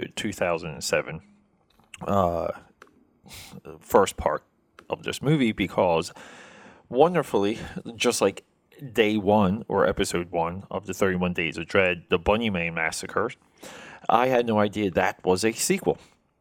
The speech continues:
I didn't know this was a sequel, even though it's got revenge in the title. When I was going through,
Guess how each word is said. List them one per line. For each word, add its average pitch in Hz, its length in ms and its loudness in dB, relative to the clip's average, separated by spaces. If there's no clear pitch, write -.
I 113 140 6
didn't 110 140 4
know 101 120 4
this 92 260 0
was 76 200 -4
a 92 80 -6
sequel, - 400 -4
even - 200 -10
though - 140 -2
it's 85 240 -8
got 76 180 0
revenge 82 520 -2
in 87 100 -8
the 64 80 -14
title. 101 400 -2
When 117 240 2
I 110 160 4
was 107 220 -2
going 110 240 0
through, 95 240 -10